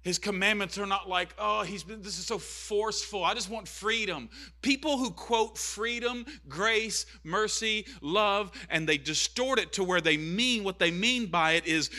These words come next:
is a kind of freedom or a kind of love or a kind of grace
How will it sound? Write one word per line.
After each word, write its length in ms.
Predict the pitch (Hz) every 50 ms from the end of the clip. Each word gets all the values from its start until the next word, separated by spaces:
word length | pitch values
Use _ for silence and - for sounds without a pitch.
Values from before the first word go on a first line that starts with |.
| - - -
is 240 | - 185 165 147 165
a 120 | 156 151
kind 480 | 139 - - - - 226 247 254 247 240
of 120 | 240 190
freedom 560 | - - - 220 226 220 220 214 208 208 208
or 220 | 202 190 160 156 151
a 40 | 147
kind 480 | - - - 208 208 214 233 233 220
of 160 | 226 214 185
love 460 | 185 196 196 190 190 185 185 185 170 190
or 160 | 156 156 143
a 60 | 143
kind 500 | 143 - - - 196 196 208 208 202 180
of 180 | 208 190 156 139
grace 520 | 131 147 170 170 151 131 123 127 127 -